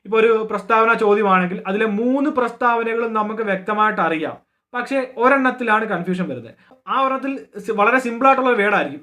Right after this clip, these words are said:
അത് ശരിയാണോ തെറ്റാണോ എന്ന് നമുക്ക് വ്യക്തമായിട്ട് മനസ്സിലാകത്തില്ല. കാര്യം ആ രീതിയിലുള്ള ഒരു, ഒരു, ഒരു ഓപ്ഷൻ ആയിരിക്കും അവിടെ കൊടുക്കുന്നത്.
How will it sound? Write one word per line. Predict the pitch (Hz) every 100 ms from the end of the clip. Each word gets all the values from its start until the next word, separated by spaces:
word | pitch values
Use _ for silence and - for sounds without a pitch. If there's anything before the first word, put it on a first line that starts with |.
| 175
അത് | 185
ശരിയാണോ | - 196 262 262 247
തെറ്റാണോ | 240 208 185 254 233 233
എന്ന് | 220 214
നമുക്ക് | 208 226
വ്യക്തമായിട്ട് | 190 185 220 220 214 185 226 220 - 202
മനസ്സിലാകത്തില്ല. | 180 185 202 185 165
കാര്യം | 202 202
ആ | 240
രീതിയിലുള്ള | 240 226 226 214 226
ഒരു, | 208 220 214
ഒരു, | 208 214
ഒരു | 208 214
ഓപ്ഷൻ | 208 208 185 208
ആയിരിക്കും | 196 196
അവിടെ | 202 196
കൊടുക്കുന്നത്. | 196 233 233 156